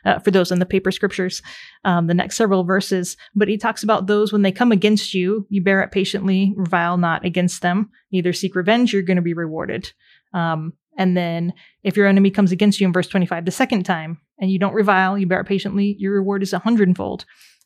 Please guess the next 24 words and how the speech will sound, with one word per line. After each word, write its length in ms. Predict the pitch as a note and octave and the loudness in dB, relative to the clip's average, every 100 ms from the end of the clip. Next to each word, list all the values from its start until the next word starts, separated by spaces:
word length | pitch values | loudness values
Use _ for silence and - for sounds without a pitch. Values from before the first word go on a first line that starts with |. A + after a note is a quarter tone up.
| G3+ | -2
Again, 260 | F3 F#3 | 2 4
he 100 | F#3 | 4
shall 140 | F#3 F3+ | 2 0
smite 200 | F#3+ F3+ | 0 -2
you 80 | F3+ | -2
the 120 | F3+ | 0
third 260 | C4+ A#3+ | 0 0
time, 200 | F#3+ D#3+ | -2 -4
you 80 | F3 | -2
bear 160 | F3 F#3 | -2 -2
it 60 | |
patiently, 400 | G3 G3+ E3+ E3+ | 0 0 -2 -6
your 160 | E3 E3+ | -6 -6
reward 320 | F3 F3 F3+ | -6 -6 -4
shall 80 | F#3+ | -4
be 100 | F3 | -4
doubled 260 | F3+ F3+ F#3 | -4 -2 0
unto 200 | F#3+ G3+ | 0 -2
you 60 | |
fourfold. 600 | - A#3+ A#3 F#3 D#3+ D#3+ - - - _ | -2 -2 -2 -4 -6 -10 -20 -20 -20 _
Um, 220 | F#3+ F#3 F#3 | -2 -2 0
and 160 | G3+ G3+ | 0 4
so 140 | A3+ | 4
this, 280 | G#3 G#3 | 2 -2